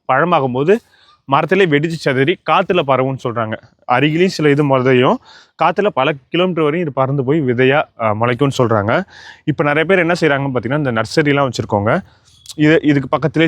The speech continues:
செடியாவோ இருக்கும், இல்ல இது போல விதையை சேகரிச்சு இந்த கூந்தல் பனையை முளைக்க வச்சு அதோட செடியை விற்பனை பண்றாங்க. அது நல்ல ரேட்டுக்கு போகுது. அப்பார்ட்மெண்ட், ரெசார்ட் அது போல இடத்துக்குலாம் வாங்கிட்டு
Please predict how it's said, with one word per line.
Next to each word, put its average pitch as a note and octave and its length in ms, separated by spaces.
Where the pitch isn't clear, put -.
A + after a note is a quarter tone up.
செடியாவோ D3 440
இருக்கும், C#3 220
இல்ல E3 260
இது D3+ 120
போல C#3+ 160
விதையை C#3 360
சேகரிச்சு C3 440
இந்த C3+ 220
கூந்தல் E3+ 380
பனையை C3 280
முளைக்க C3 320
வச்சு C#3 260
அதோட C#3 120
செடியை C#3+ 380
விற்பனை C3+ 340
பண்றாங்க. A2+ 440
அது A#2+ 220
நல்ல C#3+ 260
ரேட்டுக்கு C#3 400
போகுது. A#2 240
அப்பார்ட்மெண்ட், B2 760
ரெசார்ட் C3+ 320
அது A#2 160
போல C3 200
இடத்துக்குலாம் B2 360
வாங்கிட்டு B2+ 180